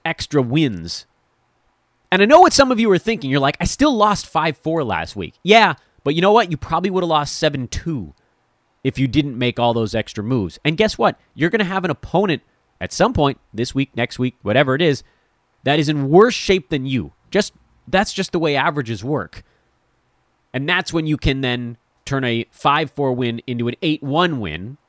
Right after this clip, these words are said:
And then suddenly over that two-week stretch, you're, you know, three, four games over five hundred instead of break even.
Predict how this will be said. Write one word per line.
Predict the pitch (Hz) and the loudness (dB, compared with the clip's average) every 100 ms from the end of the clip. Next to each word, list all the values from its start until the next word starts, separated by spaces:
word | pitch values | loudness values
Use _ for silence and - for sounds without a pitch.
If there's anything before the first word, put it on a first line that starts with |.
| _ _ _ _ _ _ | _ _ _ _ _ _
And | 135 | -4
then | 151 | -2
suddenly | 143 202 180 160 | 2 2 4 4
over | 147 | 4
that | 147 127 | 2 -2
two-week | - 156 139 | -4 -4 -4
stretch, | - 135 - | 0 0 0
you're, | 127 117 104 | -4 -6 -6
you | 117 | -6
know, | 95 95 - | -4 -6 -6
three, | 131 123 | -6 -6
four | - 120 | -2 -4
games | 107 107 104 | -2 -4 -4
over | 104 104 | -6 -4
five | 104 92 | -2 -2
hundred | 104 104 95 | -2 -6 -6
instead | 95 - 107 | -8 -6 -4
of | 95 73 76 | -4 -6 -4
break | 113 110 | -2 0
even. | 131 107 82 | -2 -4 -6